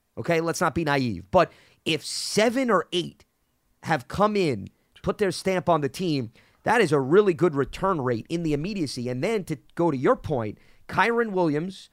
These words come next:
was a fifth round pick in two thousand twenty-two. Kobe Durant, their fourth rounder, is one of their main defensive backs. And Quentin Lake is another main defensive back who was a sixth rounder. So between the last two drafts, and you know what?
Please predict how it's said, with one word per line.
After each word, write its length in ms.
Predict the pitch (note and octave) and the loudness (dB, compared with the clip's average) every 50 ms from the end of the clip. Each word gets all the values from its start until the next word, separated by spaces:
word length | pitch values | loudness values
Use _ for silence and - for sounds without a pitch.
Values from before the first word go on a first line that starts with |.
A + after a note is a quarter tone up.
| _ _ _ _ _ _ - | _ _ _ _ _ _ -4
was 160 | - D#3 B2+ | -2 0 0
a 60 | C#3+ C3 | 0 -2
fifth 340 | - - - A3+ A3+ - - | -2 0 0 0 0 0 -2
round 300 | G3 G#3 F3+ F3 D3+ - | 0 2 2 0 0 0
pick 280 | - C#3 C3 - - _ _ _ _ _ _ | -2 -2 -2 -2 -6 _ _ _ _ _ _
in 160 | - D#3 D3 A#2+ | -8 -8 -6 -4
two 180 | - F3 D#3 | -4 -4 -4
thousand 380 | B2+ D#3+ E3 D#3+ D#3 C3 D3+ C#3 | -2 0 0 0 0 -4 -6 -8
twenty-two. 640 | - D3+ D#3 C#3 C3+ B2+ - - A#2 G2 G2+ D3+ - _ _ _ _ _ _ _ _ _ _ | -6 -4 -4 -4 -4 -6 -6 -4 -4 -4 -4 -8 -12 _ _ _ _ _ _ _ _ _ _
Kobe 340 | - - G#3 B3 B3 B3+ A#3 | 2 4 6 6 6 4 -4
Durant, 560 | F3 C3 F3 F3+ D#3 E3 F#3+ F#3+ F3 E3 - | -2 2 2 4 4 4 2 2 2 0 0
their 140 | - D#3 D3 - | 2 0 0 0
fourth 360 | - - G3 G#3 A3+ - - | -2 0 4 4 4 4 2
rounder, 460 | D#3+ D#3+ C3+ C3+ C3 B2+ A#2 D3 D#3 | 0 2 2 2 0 0 0 -2 0
is 180 | - D3+ C3 A2 | 0 -2 -4 -2
one 200 | A#2+ D3+ D#3+ D#3 | 0 0 2 2
of 120 | C#3+ A#2+ | 2 2
their 320 | C3+ C#3 C#3 C3+ C3 A#2+ _ _ _ - _ _ | 2 4 4 4 2 0 _ _ _ -20 _ _
main 340 | - A2 D3 E3+ F3 F3 E3 | -6 -2 -2 -2 0 -2 -4
defensive 600 | C3 D3+ D#3+ D#3 C3 - D3+ C#3+ A#2+ - C3 A#2 | -4 -4 -6 -6 -4 -4 -4 -4 -2 -2 -4 0
backs. 480 | G#2+ B2+ A#2 B2+ C3 - - - - - - _ - | 0 0 0 0 -4 -6 -8 -18 -20 -20 -20 _ -8
And 180 | - D3 D#3+ B2+ | -4 -4 -4 -4
Quentin 380 | - - F#3 F#3+ E3+ - A3 G#3+ | 0 0 0 0 2 0 0 2
Lake 400 | G#3 C4 D4 B3+ - _ - _ _ _ _ - | 4 2 2 0 -2 _ -20 _ _ _ _ -2
is 160 | E3 F3 D#3 | -2 2 2
another 360 | G3 G3+ A3 C#4 D4 C#4+ G#3 | 2 4 4 4 4 4 2
main 300 | C3 A#2+ C#3+ D3+ D3 C#3 | 2 2 -2 -2 -2 -4
defensive 540 | B2+ C#3+ C#3+ C3 A2+ - C3+ B2 G#2+ B2+ A#2 | -4 -4 -4 -6 -4 -4 -4 -4 -2 -4 0
back 240 | G2 C3+ C#3 C#3+ - | 0 0 0 0 0
who 60 | E3 | 0
was 140 | F3 E3+ D#3 | 0 0 0
a 60 | F#3+ | -2
sixth 340 | - - A#3+ C4 - - - | -4 -2 -2 -4 -4 -2 -4
rounder. 360 | F3+ D#3 B2+ A2 G2 A2+ A2 | -2 -2 -2 -2 -4 -6 -8
So 240 | G#2+ - G3 E3 - - - _ _ - | -4 2 2 2 2 0 -16 _ _ -8
between 600 | - F3+ E3 - - F#3+ A#3 A3+ A3 G#3 G3 F3 - - _ - | -6 -6 -6 -6 -4 -4 -2 -2 -2 0 -2 -2 -4 -4 _ 0
the 100 | F3+ F3 | 2 2
last 400 | E3+ F#3 G#3 B3 B3+ - - - | 4 4 2 2 0 -2 -6 -6
two 160 | - A3+ G3 | -4 -4 -4
drafts, 460 | C3+ A#2 D#3+ G#3 G3+ F3 E3+ E3+ - | -2 0 2 2 4 4 2 0 -2
and 160 | - D#3+ E3 | -4 -4 -2
you 60 | E3 F3 | 0 2
know 80 | G3 G#3 | 4 6
what? 280 | G#3 A3 A#3 - _ | 6 4 4 2 _